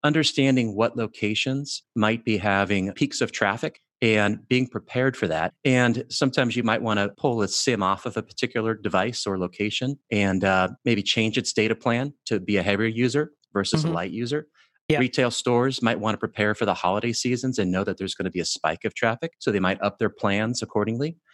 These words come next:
Speaker 1: But getting that visibility into your traffic patterns would really give somebody the confidence that they understand that, that what the bill's gonna be, they can plan for it, and they're, they would avoid any surprises.
Speaker 2: Now, you said earlier, NetCloud is a key to this. So your cloud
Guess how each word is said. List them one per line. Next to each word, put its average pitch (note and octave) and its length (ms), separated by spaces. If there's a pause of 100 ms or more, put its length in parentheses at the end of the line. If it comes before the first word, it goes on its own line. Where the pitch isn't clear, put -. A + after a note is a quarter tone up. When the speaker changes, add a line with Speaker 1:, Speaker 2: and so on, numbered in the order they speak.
(120)
Speaker 1:
But - 160
getting D3+ 200
that C3 180
visibility B2 640
into - 220
your G2+ 80
traffic G#2 440
patterns C3+ 400 (160)
would A2+ 140
really B2+ 300
give B2+ 180
somebody A#2+ 300
the G2+ 100
confidence B2 640
that F#2+ 340
they A2 160
understand A#2 460
that, B2 160
that A#2 180
what C3 160
the C3 80
bill's A#2 260
gonna A#2+ 160
be, G2+ 280 (240)
they G#2+ 80
can G2+ 100
plan G2 300
for F2+ 220
it, F2+ 100
and G2+ 100
they're, G#2 220
they A2 60
would G2 120
avoid F#2 300
any E2+ 160
surprises. E2 400
Speaker 2:
Now, G3 100
you A#3 200
said C4+ 220
earlier, G#3 600 (240)
NetCloud E3 720 (160)
is D3+ 160
a D3+ 40
key E3+ 260
to C#3+ 100
this. A#2+ 220
So - 140
your C#3+ 440 (120)
cloud D#3 460